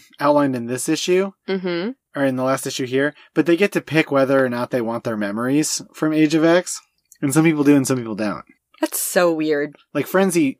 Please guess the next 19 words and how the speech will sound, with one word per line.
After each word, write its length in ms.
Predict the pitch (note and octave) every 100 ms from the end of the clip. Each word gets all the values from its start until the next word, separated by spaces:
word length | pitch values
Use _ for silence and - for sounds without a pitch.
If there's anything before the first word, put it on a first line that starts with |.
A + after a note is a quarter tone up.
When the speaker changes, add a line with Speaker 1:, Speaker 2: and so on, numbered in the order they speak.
| _ -
Speaker 1:
chooses 480 | D#3+ D3 C3 A#2+
to 160 | - A#2+
keep 340 | - F3 E3+
hers, 420 | - A2 G2+ - -
but 120 | C3 A2
if 140 | A#2
I 60 | C3
recall 500 | B2 - - E3 G3
correctly, 460 | F3 D#3 D#3+ C#3+
Scott 400 | A#2 - C#3 C#3
does 200 | B2 G#2
not. 440 | G#2 F#2 - - - _ _
Speaker 2:
That's 320 | F#3 B3 C4 F3+
really 440 | D#3 F3 D#3+ D3+
weird. 420 | D3+ C#3+ C3 - - - - _ _ _ _ _ _ -
Uh, 220 | E3+ D3
Speaker 1:
I 80 | C#3
just 180 | A#2 -
shrugged, 340 | G#2 F2 E2+